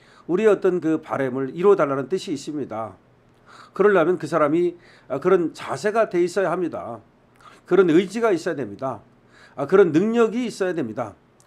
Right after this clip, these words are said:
근데 국민의힘은, 아, 제가 원래 요구했던 건 국민의힘을 빨리 추스려서 이재명과 싸워달라는 거 아닙니까?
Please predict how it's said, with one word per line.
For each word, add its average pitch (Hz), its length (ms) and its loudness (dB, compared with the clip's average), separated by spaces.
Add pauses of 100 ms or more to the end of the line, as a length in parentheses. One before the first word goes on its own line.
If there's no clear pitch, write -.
(320)
근데 175 200 0
국민의힘은, 190 600 2 (600)
아, 143 420 -2
제가 196 320 6
원래 170 380 0 (600)
요구했던 170 380 4
건 151 160 -2
국민의힘을 156 420 0
빨리 160 200 -2
추스려서 127 800 -8 (460)
이재명과 170 420 2
싸워달라는 190 560 2
거 160 80 -2
아닙니까? 104 640 -10